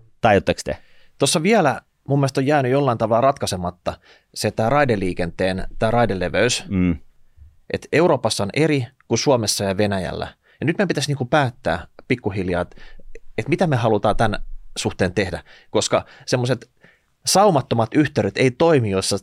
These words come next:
Speaker 2: jos puolivälissä matkaa, sit, kun tästä siirrytään nyt Viron suuntaan tai Ruotsin suuntaan, se raideleveys muuttus,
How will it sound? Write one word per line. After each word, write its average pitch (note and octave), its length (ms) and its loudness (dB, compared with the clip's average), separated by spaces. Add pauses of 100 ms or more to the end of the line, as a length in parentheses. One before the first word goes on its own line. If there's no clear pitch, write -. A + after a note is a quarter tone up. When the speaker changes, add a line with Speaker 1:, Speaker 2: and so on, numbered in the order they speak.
(120)
Speaker 2:
jos G2+ 260 -2
puolivälissä G#2+ 640 2
matkaa, A2 380 0
sit, F#2 140 -8
kun - 120 -14
tästä G2+ 220 -2
siirrytään G2 480 0
nyt F2+ 120 -8 (340)
Viron A#2 220 2
suuntaan F#2 440 -2
tai G2 220 2 (480)
Ruotsin A2+ 300 2
suuntaan, F2 500 -2 (220)
se A#2 140 0
raideleveys G#2 600 0
muuttus, A#2+ 600 0